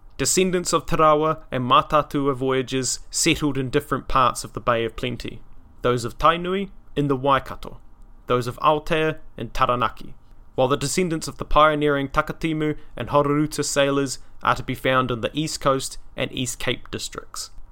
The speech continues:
And not long after this came isolation. For many a generation, there were none who dared pass the throat of the sea monster, until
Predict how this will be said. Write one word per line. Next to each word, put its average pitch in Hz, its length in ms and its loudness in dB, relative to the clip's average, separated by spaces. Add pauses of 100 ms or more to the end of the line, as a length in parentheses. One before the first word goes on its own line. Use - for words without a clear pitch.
(460)
And 107 140 -4
not 123 200 2
long 156 220 4
after 143 280 4
this 139 440 0 (420)
came 123 260 2
isolation. 110 760 -4 (480)
For 127 140 -2
many 165 300 2
a 143 60 4
generation, 120 760 0 (180)
there 127 100 0
were 120 80 0
none 131 340 4
who 131 100 -4
dared 120 340 -2
pass 113 340 2
the 113 120 -10
throat 120 340 -2
of 107 120 -10
the 110 60 -8
sea 110 240 -2
monster, - 520 -8 (480)
until 123 500 0